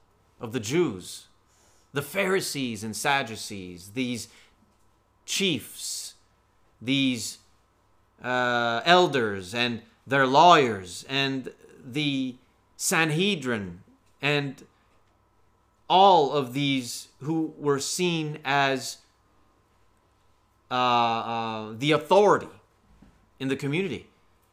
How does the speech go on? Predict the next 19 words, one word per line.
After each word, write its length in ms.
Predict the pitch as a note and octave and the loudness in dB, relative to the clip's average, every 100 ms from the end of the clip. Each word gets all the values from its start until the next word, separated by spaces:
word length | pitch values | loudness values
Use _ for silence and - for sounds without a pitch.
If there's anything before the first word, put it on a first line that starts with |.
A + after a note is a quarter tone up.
| _ _ _ _ | _ _ _ _
they 140 | F#3 | -10
were 160 | F3+ F#3 | -8 -8
not 240 | F#3+ F#3+ | -8 -8
hearing 680 | - - G#3 G3+ G3 F3+ E3+ | -10 -12 -6 -2 0 0 -2
what 140 | F3 | -2
he 60 | F3 | -2
was 200 | E3+ E3+ | -4 -4
saying. 720 | - F3+ F#3 F3+ E3 D3 A2+ - _ _ _ _ _ _ _ _ _ _ _ _ _ _ _ _ _ _ | -4 0 0 0 -4 -8 -12 -18 _ _ _ _ _ _ _ _ _ _ _ _ _ _ _ _ _ _
They 60 | F#3 | -2
were 140 | F#3+ | 0
not 180 | G3+ G3+ - G#3 | 0 -2 -4 -6
hearing 580 | A3 G3+ F#3 E3+ D#3+ | -2 0 -2 -4 -10
what 240 | D#3 D#3 - _ _ _ _ _ | -12 -14 -18 _ _ _ _ _
he 140 | - E3+ | -16 -10
was 220 | D#3 D3+ | -8 -6
saying. 720 | - - F#3 F3 D3 G2 G2+ _ _ _ _ _ _ - - - _ _ _ _ _ _ _ _ _ _ _ _ _ _ _ _ _ _ _ _ _ _ _ _ _ - | -4 -2 -2 -4 -6 -10 -16 _ _ _ _ _ _ -20 -20 -20 _ _ _ _ _ _ _ _ _ _ _ _ _ _ _ _ _ _ _ _ _ _ _ _ _ -12
Are 100 | C3 | -8
we 140 | D3 | -8
truly 800 | D3 - G3 G#3 F#3+ D#3 G#2+ | -10 -6 -2 2 2 0 -4